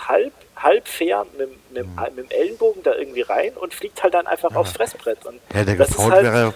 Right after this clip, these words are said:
Speaker 2: wäre er runter vom
Speaker 1: Ja.
Speaker 2: Platz.
Speaker 1: Aber dann, f-, ganz echt, dann faul einfach lieber.
Speaker 2: Aha.
Speaker 1: Und wenn man dann,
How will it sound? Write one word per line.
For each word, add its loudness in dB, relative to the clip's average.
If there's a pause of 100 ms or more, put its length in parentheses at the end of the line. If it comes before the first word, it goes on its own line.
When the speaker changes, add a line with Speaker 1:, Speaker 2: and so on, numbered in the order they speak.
Speaker 2:
wäre 4
er 2
runter 0
vom -10
Speaker 1:
Ja. 2
Speaker 2:
Platz. -2 (520)
Speaker 1:
Aber 6
dann, 8
f-, -6 (140)
ganz 6
echt, 2
dann -6
faul 4
einfach -10
lieber. -10 (300)
Speaker 2:
Aha. -8
Speaker 1:
Und 6
wenn 12
man 8
dann, 10